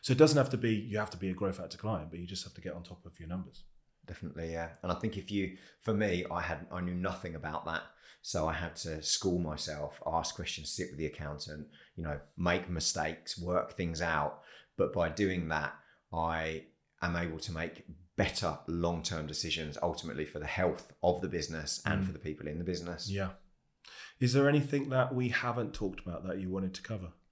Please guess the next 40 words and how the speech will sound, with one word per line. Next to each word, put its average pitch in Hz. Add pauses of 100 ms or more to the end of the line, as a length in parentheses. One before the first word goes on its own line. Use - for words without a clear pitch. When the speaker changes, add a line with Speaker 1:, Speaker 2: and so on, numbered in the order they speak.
(340)
Speaker 2:
I 90
mean, 87
there's 87
lots 101
of -
stuff -
that 82
we 80
could -
probably 76
dig 85
Speaker 1:
Yeah, 131
no, 123
I 120
Speaker 2:
into. -
Speaker 1:
definitely 139
think 131
we 120
need 110
a 101
part 113
two 107
and 101
a 101
Speaker 2:
<laughs> 110
Speaker 1:
part 110
three, 113
but 107
we've, 110 (520)
the 110
three 123
keys 117
to 95
success, -
I 92
think, 92
are 90
incredible 92
for -
anyone. 98